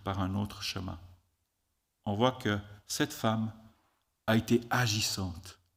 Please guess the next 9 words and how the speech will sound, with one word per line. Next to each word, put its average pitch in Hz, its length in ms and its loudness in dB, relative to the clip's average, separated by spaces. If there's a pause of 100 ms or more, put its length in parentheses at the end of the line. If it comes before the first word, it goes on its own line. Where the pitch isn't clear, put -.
(260)
par 123 180 -4
la 113 120 -2
foi. 92 280 -10 (1300)
Et 143 140 12
que 214 100 12
retirer 190 460 12
de - 40 -4
ce 151 100 8
texte - 540 6